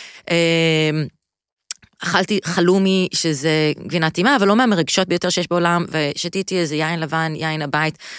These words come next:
גם סופר פשוט, והיין הפשוט הזה, עם החמיצות הגבוהה שלו, אמ, פתאום ליד הגבינת החלומי,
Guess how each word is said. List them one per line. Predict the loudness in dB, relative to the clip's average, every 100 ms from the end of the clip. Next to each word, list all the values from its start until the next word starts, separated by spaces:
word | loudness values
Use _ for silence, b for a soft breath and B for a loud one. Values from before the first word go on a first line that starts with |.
| B B -4
גם | 0 0 0
סופר | 0 -2 -2 -6
פשוט, | -4 -2 0 0 0
והיין | 0 0 0 -2
הפשוט | -4 -2 0 0
הזה, | -2 0 -2 B B B -4
עם | -2
החמיצות | 0 -2 -2 -2 0 2 2
הגבוהה | 0 2 0 0 0 0 0
שלו, | 0 2 0 B B B B -2
אמ, | 0 0 -2 -8 _
פתאום | -2 0 0 2
ליד | 2 2 0
הגבינת | 0 0 0
החלומי, | -2 -4 -2 0 2 0